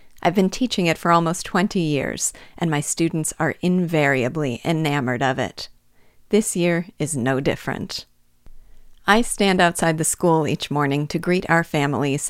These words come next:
as the kids come in. Since we've started reading ninety-three, every entering eighth grader stops to marvel over what happened in the chapter the night before.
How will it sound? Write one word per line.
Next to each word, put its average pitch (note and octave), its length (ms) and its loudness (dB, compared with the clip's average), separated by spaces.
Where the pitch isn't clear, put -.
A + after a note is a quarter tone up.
as D#3+ 140 2
the E3+ 100 0
kids - 320 -2
come C#3 240 -2
in. C3+ 260 -2
Since G#3+ 320 2
we've F#3 140 2
started E3+ 440 2
reading E3 320 0
ninety-three, D#3 720 -2
every F#3 540 0
entering D#3 520 -2
eighth D3 220 0
grader C3 320 0
stops E3 480 -2
to - 100 -4
marvel D3+ 680 0
over D#3+ 200 0
what E3+ 180 0
happened D3 380 -4
in D3 100 -2
the D3+ 60 -2
chapter C3 420 -4
the C#3+ 100 -4
night C3 260 -2
before. - 540 -4